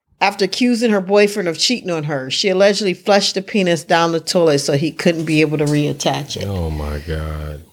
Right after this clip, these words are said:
Speaker 1: Damn.
Speaker 2: They should have saved one of them baby penises.
Speaker 1: Damn.
Speaker 2: Donated them.
Speaker 1: <sighs> Here you go.
Speaker 2: A jealous girlfriend allegedly cut off.
Speaker 1: We're not gonna read, continue reading
Speaker 2: Oh,
Speaker 1: this.
Speaker 2: Taiwan.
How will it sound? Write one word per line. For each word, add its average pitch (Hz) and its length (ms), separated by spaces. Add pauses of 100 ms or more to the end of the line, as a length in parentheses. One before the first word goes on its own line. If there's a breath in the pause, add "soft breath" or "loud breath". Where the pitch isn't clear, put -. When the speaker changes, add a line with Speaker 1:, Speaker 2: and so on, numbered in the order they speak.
(140)
Speaker 1:
Damn. 233 580 (400)
Speaker 2:
They 90 60
should 95 160
have 85 80
saved 87 280
one 85 120
of 85 40
them 80 120
baby 87 300
penises. 78 520
Speaker 1:
Damn. 160 500
Speaker 2:
Donated 82 480
them. 78 140 (1160)
Speaker 1:
<sighs> - 540
Here 170 160
you 160 240
go. - 160
Speaker 2:
A - 60
jealous 151 300
girlfriend 123 640
allegedly 110 600
cut 139 300
off. 170 60
Speaker 1:
We're 294 100
not 427 180
gonna 220 260
read, 311 300
continue 196 420
reading 214 300
Speaker 2:
Oh, 127 60
Speaker 1:
this. 104 140
Speaker 2:
Taiwan. 127 640